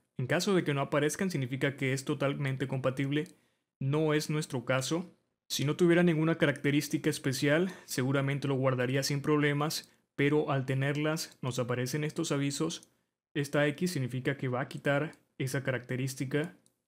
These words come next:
Y este signo de exclamación nos está diciendo que se pueden perder algunas cosas que no son tan relevantes, a diferencia de la primera que sí lo son, porque visualmente estamos viendo algo que seguro nos interesa conservar,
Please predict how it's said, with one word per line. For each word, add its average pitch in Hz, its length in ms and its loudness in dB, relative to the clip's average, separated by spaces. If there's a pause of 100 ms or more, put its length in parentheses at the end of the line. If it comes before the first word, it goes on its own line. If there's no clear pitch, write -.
(220)
Y 151 100 4
este 160 200 2
signo 160 380 2
de 151 140 2
exclamación 131 760 0
nos 180 120 0
está - 120 0
diciendo 151 380 2
que 143 80 -6
se 131 100 0
pueden 151 240 0
perder 147 240 2
algunas 151 340 0
cosas 151 340 0
que - 180 -2
no 139 240 0
son 156 260 -2
tan 156 160 0
relevantes, 123 760 -2 (240)
a 117 80 0
diferencia 123 500 -2
de 131 60 0
la 123 140 0
primera 131 400 -2
que 131 100 -4
sí 131 120 -4
lo 147 100 0
son, 151 280 -2
porque 131 400 -4 (460)
visualmente 143 680 -2
estamos 139 340 -2
viendo 135 420 -2 (240)
algo 143 320 2
que 143 120 0
seguro 135 380 0
nos 156 180 0
interesa 131 500 -2
conservar, 131 640 -2